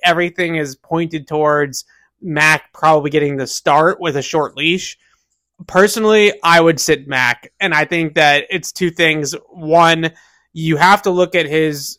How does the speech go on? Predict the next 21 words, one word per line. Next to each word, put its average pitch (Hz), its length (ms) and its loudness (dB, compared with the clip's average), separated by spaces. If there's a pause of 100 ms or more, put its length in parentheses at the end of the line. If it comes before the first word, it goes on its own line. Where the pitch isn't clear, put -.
long-term 156 800 0
development 143 640 -2
and 135 180 -8
what's 135 180 -10
best 151 280 -2
for 147 120 -4
his 147 380 -8
career 143 420 -4
long-term, 131 440 -6
whether 196 480 -2
you're 170 220 -2
done 156 240 0
with 160 200 -6
him 143 160 -10
or 135 60 -6
not 135 400 0
here 139 400 -6 (340)
with 151 140 -4
the 156 80 -8
Patriots, 143 680 -4 (640)
it, - 100 -12